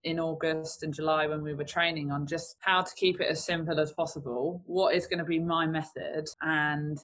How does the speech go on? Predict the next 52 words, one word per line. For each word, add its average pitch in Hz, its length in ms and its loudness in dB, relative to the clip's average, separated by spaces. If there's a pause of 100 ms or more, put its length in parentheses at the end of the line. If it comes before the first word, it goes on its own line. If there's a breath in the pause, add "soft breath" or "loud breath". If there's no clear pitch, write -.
every 185 260 4
time 175 240 0
I 170 40 2
walk 165 300 -2
out 160 180 0
to - 100 -20
bat, 147 280 2
I 151 80 2
stick - 380 -2
to - 160 -14
that 147 300 0
method, 165 360 0 (320)
and 160 140 -2
accept - 560 -2
that 135 180 -2
some 202 240 4
days 165 300 6 (120)
I 160 100 6
might 156 220 0
come 147 160 -2
off 143 200 0
and 143 120 -2
some 143 180 -2
days 135 220 2
I 135 60 2
might 131 200 -2
not. 135 280 0
And 143 280 0 (140)
I 160 80 2
think 156 200 -4
that 156 220 2
that 151 220 2
really 147 240 2
helped 143 360 0
because 139 280 -6
I 139 120 2
was 139 260 -2
really 139 520 0
clear 135 280 -2
about 131 460 -2 (160)
how 139 200 2
I 139 40 -2
wanted 135 340 -2
to - 200 -20
play. 127 540 -2
And 131 120 -6
it 123 80 -10
was 139 220 -6
very 131 220 0
much 135 280 -6 (140)
like, 127 300 -4 (160)
we're 135 80 -8